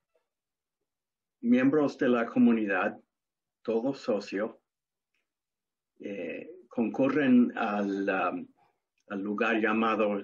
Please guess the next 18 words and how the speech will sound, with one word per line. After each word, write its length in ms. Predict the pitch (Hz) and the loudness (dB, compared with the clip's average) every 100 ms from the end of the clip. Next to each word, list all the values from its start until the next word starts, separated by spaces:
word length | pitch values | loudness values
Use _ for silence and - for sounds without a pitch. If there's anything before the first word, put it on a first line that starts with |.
| - | -8
La 260 | 117 107 | -2 0
Varona, 640 | 104 104 107 107 113 165 - _ _ _ _ _ _ _ _ _ _ _ _ _ _ _ _ _ | 0 0 0 2 2 0 -4 _ _ _ _ _ _ _ _ _ _ _ _ _ _ _ _ _
expresan 840 | - - - 120 117 123 113 107 - _ | -12 -12 -2 0 0 0 0 -2 -8 _
su 280 | - 107 98 | -12 -8 -4
deferencia 880 | 110 - 95 107 120 113 117 110 - _ _ _ _ | -4 -2 -4 2 2 2 0 0 -6 _ _ _ _
a 160 | - 95 85 - _ _ _ - | -12 -10 -10 -14 _ _ _ -10
la 240 | 90 - | -8 -8
cruz 420 | - 127 143 - - - | -2 2 2 0 -12 -14
a 80 | 101 | -8
la 120 | 95 | -8
izquierda 500 | - - 104 107 104 | -6 -2 -2 -2 -4
que 160 | - | -4
se 100 | - | -6
llama 220 | 101 95 90 | -6 -6 -4
la 180 | 87 | -4
Cruz 300 | - 107 - | -6 -10 -10
de 140 | - 95 | -8 -10
Trabajo. 720 | - 95 98 110 - 127 - | -8 -4 -2 -2 -2 -4 -6